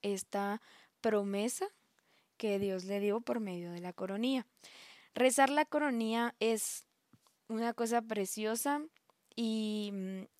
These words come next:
a mí me gusta mucho porque nosotros te-,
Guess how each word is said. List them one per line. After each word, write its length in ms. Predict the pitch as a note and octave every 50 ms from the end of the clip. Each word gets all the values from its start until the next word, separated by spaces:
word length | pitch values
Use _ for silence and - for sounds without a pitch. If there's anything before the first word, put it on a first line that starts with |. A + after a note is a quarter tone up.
| - -
a 80 | G#3
mí 140 | G3+ G#3 G#3+
me 100 | A3 A3
gusta 300 | A3 A#3 A3+ - - A#3+
mucho 420 | A#3 A#3 A#3 C4 A#3 - - D#4+ D4
porque 580 | _ - A#3 A3+ A3 - - A#3 A#3+ B3 B3+ C4 _ _ _ _ _ _ _ _ _ _ _ _ - - - - - - - - - - _ - _ _ _ _ _ _ _ _ _ _ _ -
nosotros 560 | - A#3+ A#3 A#3 G#3+ - A3 G#3+ A#3+ C#4 -
te-, 220 | - - A3+ G#3+